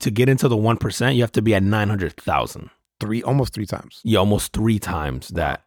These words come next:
Speaker 1: Um, but so nationwide, you're in the top one percent if you, uh, or sorry, nationwide, you are in the top five percent. Yeah, two hundred forty K to crack the top five percent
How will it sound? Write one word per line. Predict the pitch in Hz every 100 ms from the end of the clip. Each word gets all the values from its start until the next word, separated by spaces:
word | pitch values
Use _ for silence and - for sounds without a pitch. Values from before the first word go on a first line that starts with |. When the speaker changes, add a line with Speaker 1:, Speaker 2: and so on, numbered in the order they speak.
| -
Speaker 1:
Um, | 117 104 95 92
but | 123 117 - -
so | - 127 110
nationwide, | 107 127 127 104 104 143 127 107 - -
you're | 107 110
in | 98
the |
top | - 113 104
one | 110 107
percent | 101 95 101 92 - -
if | 95 -
you, | 101 98 98 98
uh, | - 101
or | 110 95
sorry, | 120 90 76 - - _ -
nationwide, | 113 117 - 110 104 101 98 92
you | 98 104
are | 104
in | 98
the | 92
top | 107 90 -
five | - 107 107 -
percent. | 110 - 101 95 87 - _ -
Yeah, | 110 82 - _ -
two | -
hundred | 151 135 117
forty | - 120 110
K | - 104 87 - _ _ -
to | -
crack | - 127 -
the | 98
top | 110 90 -
five | 101 87 -
percent | 101 - 85